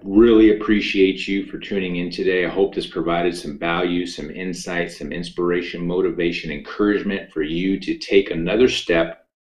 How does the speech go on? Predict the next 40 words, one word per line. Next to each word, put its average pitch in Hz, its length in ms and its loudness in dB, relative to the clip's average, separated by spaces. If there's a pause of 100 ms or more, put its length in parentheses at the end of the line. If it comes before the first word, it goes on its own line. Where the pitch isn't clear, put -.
(140)
to 85 100 -10
improve 117 420 4
yourself, 85 580 2 (580)
to 92 120 -4
help 120 380 2
you 113 120 2
get 98 300 4
through 120 140 0
the 131 100 2
day, 71 500 0 (360)
because 85 360 0
you 82 220 -6 (140)
want 120 180 6
to 147 80 2
stay 110 300 6
present 80 560 -4 (100)
and - 80 -20
take - 220 -8
one 104 280 0
day 104 200 2
at 90 120 0
a 82 40 -8
time. - 420 -8 (480)
And 73 160 -10
that's - 340 -6
really 107 280 6
all 90 180 4
we 82 140 4
have. 69 340 -10 (1040)
So - 160 -8
I 73 60 -2
appreciate 135 580 4
you 110 80 6
listening 107 360 2
today. 101 560 2 (760)
You 107 160 4
have 101 220 2
a 78 160 -2
wonderful 117 680 2
day. 90 500 2